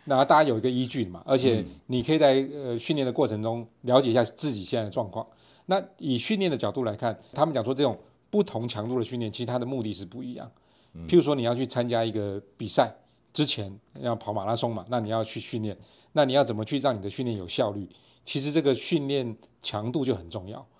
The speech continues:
Speaker 1: 那什么时候要放强度比较强的？那什么时候是要放，呃，训练量比较大、强度不要那么强的？那其他的目的会不一样。那你有了这些资讯之后，那你就可以去比较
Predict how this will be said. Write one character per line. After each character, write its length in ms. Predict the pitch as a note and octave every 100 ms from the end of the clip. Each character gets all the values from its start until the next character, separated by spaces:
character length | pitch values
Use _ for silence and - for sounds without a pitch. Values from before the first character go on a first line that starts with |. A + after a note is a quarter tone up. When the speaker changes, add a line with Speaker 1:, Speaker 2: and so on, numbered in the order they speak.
| _ _
Speaker 1:
那 200 | C#3+ C3
什 180 | - B2+
么 80 |
时 140 | B2+ D#3
候 100 | C#3
要 300 | B2+ A#2 A2 - -
放 220 | C3+ A#2+
强 180 | G#2+ G#2
度 100 | C3
比 60 | A#2
较 100 | A#2
强 280 | - C#3+ D3
的？ 140 | C#3 _ _ _ _ -
那 180 | B2+ A#2
什 140 | A#2+
么 80 | A#2+
时 100 | C#3
候 100 | B2+
是 160 | -
要 140 | C3 A#2+
放， 240 | B2+ A#2 - _ _
呃， 280 | D3+ C3+ A#2+
训 200 | - D3+
练 100 | C#3
量 120 | C#3
比 60 | G#2
较 80 | A2
大、 240 | D3 G#2
强 200 | G2 A2
度 100 | B2+
不 60 | A#2+
要 80 | A#2
那 80 |
么 80 | A2+
强 240 | G#2+ C3 D3
的？ 120 | - _ _ _
那 120 | D#3
其 180 | - C#3+
他 160 | D#3 D3+
的 140 | C3+
目 240 | C#3+ E3
的 120 | C3 A#2+
会 120 | A2
不 160 | A2+
一 140 | A#2 C3
样。 180 | C#3 A#2 _ _ _ -
那 180 | D3+ - _
你 160 | C#3+ F#3
有 120 | D#3+
了 80 | A#2+
这 100 | B2+
些 120 | C3+
资 160 | A#2+ B2+
讯 160 | B2
之 120 | G#2 A2
后， 220 | G2+ - _ _ -
那 140 | B2+
你 160 | A#2 G#2+
就 140 | D3+
可 120 | C#3
以 60 | A#2
去 120 | B2
比 100 | G#2+
较 160 | A#2